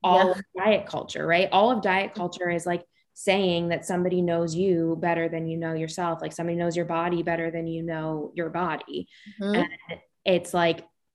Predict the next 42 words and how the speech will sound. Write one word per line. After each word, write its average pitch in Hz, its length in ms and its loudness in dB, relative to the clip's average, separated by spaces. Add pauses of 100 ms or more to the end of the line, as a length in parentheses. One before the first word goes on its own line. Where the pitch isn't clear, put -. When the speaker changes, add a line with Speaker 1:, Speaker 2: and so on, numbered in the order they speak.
(220)
Speaker 1:
every 208 260 6
single 202 300 0
time 180 440 0
we, 170 440 -2
we 175 140 -2
give 175 340 4
in 170 640 -2
to - 180 -14
other 170 240 2
people, 160 720 -2
we 170 200 -2
are, 160 120 0
like, 160 200 -2 (340)
shifting 202 480 -2
our 165 220 -2
power 160 640 -2
onto 156 300 -8
them. 123 280 -8
Like, 151 160 -10
we 170 100 -2
are 165 100 0
saying 165 280 -4
that 160 140 -8
they 180 200 2
know 170 260 2
us, 160 360 -2 (400)
like, 160 280 0 (720)
we 185 180 2
give 190 240 6
them 185 220 2
back 165 240 2
our 165 120 0
power. 175 460 0
And 165 200 -2
when 165 120 -2
you 185 220 0
can 185 220 -6
stand 170 520 -4
and, 170 300 -2
like, 151 200 -4 (440)
trust 190 480 -2
yourself, 165 680 -2